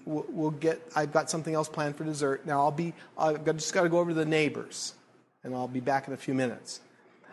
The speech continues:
Until she said that, he wasn't thinking about getting up off the couch and finding cookies. But the little kid, you know, whoa, and he gets over there and just reaches up there and grabs the cookie. Now he just grabs the cookie right there, uh,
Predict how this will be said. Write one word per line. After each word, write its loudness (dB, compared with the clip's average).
Until 4
she 0
said 4
that, 6
he 4
wasn't 4
thinking 0
about 4
getting -2
up 0
off 2
the -6
couch 0
and -8
finding -2
cookies. -10
But 2
the 6
little 8
kid, 8
you 4
know, 8
whoa, 4
and 0
he 4
gets 2
over 4
there 8
and 2
just -4
reaches 2
up 2
there 6
and 4
grabs 6
the -10
cookie. -2
Now 0
he 2
just -4
grabs 4
the -8
cookie -2
right 2
there, -2
uh, -10